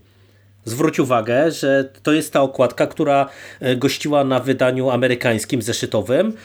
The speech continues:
i mamy przeważnie tak, że mamy okładkę i z drugiej strony najczęściej jest jeszcze okładka alternatywna.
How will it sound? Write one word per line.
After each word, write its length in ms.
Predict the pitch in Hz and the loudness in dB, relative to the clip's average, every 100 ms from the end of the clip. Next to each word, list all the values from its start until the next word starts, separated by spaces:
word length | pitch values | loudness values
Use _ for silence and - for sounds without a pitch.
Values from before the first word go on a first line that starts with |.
| - - 127 | -20 -12 -2
i 80 | |
mamy 260 | 127 147 156 | 2 2 2
przeważnie 420 | - 147 139 147 | 0 0 2 2
tak, 160 | 139 127 | -2 0
że 100 | 143 | 0
mamy 500 | 135 127 127 120 - - | 0 2 2 0 -2 -6
okładkę 640 | - 151 135 - 196 233 226 - | -4 0 -2 0 0 0 -4 -4
i 80 | 135 | -2
z 80 | 131 | 0
drugiej 260 | 170 165 | 2 2
strony 420 | 143 165 160 160 147 | 0 0 2 4 4
najczęściej 600 | 143 135 156 143 147 131 | 2 2 0 0 0 2
jest 180 | 131 | 2
jeszcze 220 | 139 131 131 | 0 0 0
okładka 360 | 139 127 - | 0 -2 0
alternatywna. 760 | 123 123 120 123 - 104 87 | -2 0 -2 0 0 -2 -2